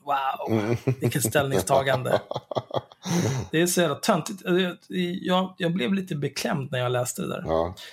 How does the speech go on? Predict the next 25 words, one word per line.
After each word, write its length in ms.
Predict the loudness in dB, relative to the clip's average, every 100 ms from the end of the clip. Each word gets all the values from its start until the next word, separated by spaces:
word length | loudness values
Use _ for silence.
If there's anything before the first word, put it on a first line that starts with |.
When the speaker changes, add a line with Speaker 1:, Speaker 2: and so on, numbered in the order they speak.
| -8 2
Speaker 1:
Eh, 340 | 4 4 0
för 200 | 0 2
er 140 | 2
som 160 | 2 0
inte 120 | 0
känner 200 | 0 2
till 180 | 0 -2
det 60 | 0
här, 200 | -2 -2
det 140 | -2
var 140 | -2 -2
typ, 240 | -4 -4
han 180 | -4 -2
är 80 | -2
någon 180 | -2
slags 260 | -2 -4 0
pressekreterare 880 | 2 2 0 -4 0 2 2 -2 -6 -14 _
f-, 60 | -20 -16 -4
för 420 | -2 -2 -6 -6
Centerpartiet. 840 | -4 -2 -4 -10 -6 -6 -6 -10 -16 -20 _ _ _ _ _ _ _ _ _ _ _ _
Eh, 560 | -2 0 0 0 -2 -4
och 140 | -2 -2
menade 500 | 0 0 -2 -2 0
att, 380 | -2 -4 _ -2
eh, 300 | 0 2